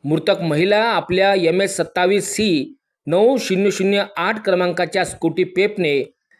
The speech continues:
साईनगरातील मंदिरात दर्शनाला गेल्या होत्या. घराकडे परत येत असताना भीषण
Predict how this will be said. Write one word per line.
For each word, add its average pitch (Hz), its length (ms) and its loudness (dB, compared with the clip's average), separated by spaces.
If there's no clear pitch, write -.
साईनगरातील 214 880 0
मंदिरात 185 520 2
दर्शनाला 185 600 0
गेल्या 160 280 0
होत्या. 135 380 -2
घराकडे 208 500 0
परत 196 300 2
येत 175 160 0
असताना 156 540 -2
भीषण 170 380 0